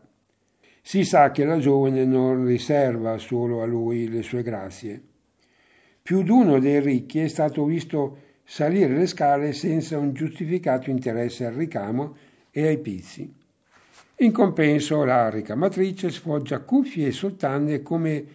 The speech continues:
nessuna delle fittavoline potrebbe sognare, neppure nei momenti di miglior borsa allentata dall'uomo padrone.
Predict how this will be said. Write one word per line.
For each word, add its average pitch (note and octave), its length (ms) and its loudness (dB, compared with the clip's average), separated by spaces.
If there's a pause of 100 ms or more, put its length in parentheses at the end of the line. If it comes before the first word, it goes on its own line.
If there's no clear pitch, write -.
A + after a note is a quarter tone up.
(260)
nessuna F3 600 0
delle C#3+ 260 0
fittavoline D3 720 0
potrebbe C#3 720 -4
sognare, A#2 840 -6 (360)
neppure F3+ 440 2
nei E3 120 8
momenti F3 440 2
di D#3+ 120 0
miglior C#3+ 480 2
borsa D3+ 520 -2
allentata C3+ 640 -4
dall'uomo A2+ 440 -4
padrone. G#2 520 -8